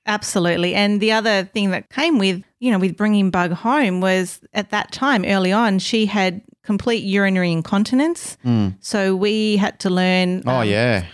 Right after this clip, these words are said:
Speaker 1: from the vet how to manually express her bladder, like, multiple times a day, because if you didn't and the bladder expanded too much, she could be permanently deformed. She could get urinary tract infection. So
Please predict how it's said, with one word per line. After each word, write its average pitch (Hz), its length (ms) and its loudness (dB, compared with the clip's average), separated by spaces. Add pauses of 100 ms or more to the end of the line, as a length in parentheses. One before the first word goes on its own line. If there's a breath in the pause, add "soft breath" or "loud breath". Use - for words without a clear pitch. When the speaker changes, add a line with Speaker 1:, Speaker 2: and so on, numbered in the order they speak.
Speaker 1:
from 208 260 -2
the 180 100 2
vet 185 280 -2
how 190 180 0
to - 180 -2
manually 185 520 2
express - 440 -6
her 175 180 0
bladder, 208 600 0
like, 185 260 -2
multiple 202 540 0
times 175 320 0
a 175 40 -6
day, 180 300 2
because 185 400 -2
if - 200 -6
you 180 80 -4
didn't 214 320 -2 (320 loud breath)
and 180 100 0
the 180 60 0
bladder 180 320 0
expanded 214 560 -2
too 214 140 0
much, 208 260 0
she - 120 -6
could - 180 -6
be 175 120 -2
permanently 170 600 -2
deformed. 220 600 0
She - 180 -6
could 175 240 -6
get - 160 -2
urinary 214 480 2
tract 208 320 -4
infection. 208 680 0
So 185 340 0